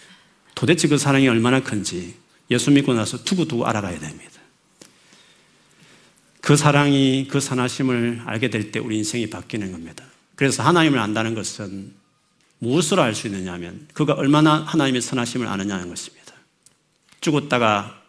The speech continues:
죽을 병에 걸려서 하나님 은혜로 치유받아도 하나님이 아는 건 아닙니다.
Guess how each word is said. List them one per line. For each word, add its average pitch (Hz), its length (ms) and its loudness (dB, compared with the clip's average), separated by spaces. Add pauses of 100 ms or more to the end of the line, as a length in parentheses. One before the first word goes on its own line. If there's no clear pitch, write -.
(960)
죽을 143 280 0
병에 123 180 2
걸려서 110 640 -2 (1040)
하나님 127 340 2
은혜로 110 380 -2
치유받아도 135 760 0
하나님이 117 420 -2
아는 95 200 -4
건 117 100 -2
아닙니다. 90 420 -8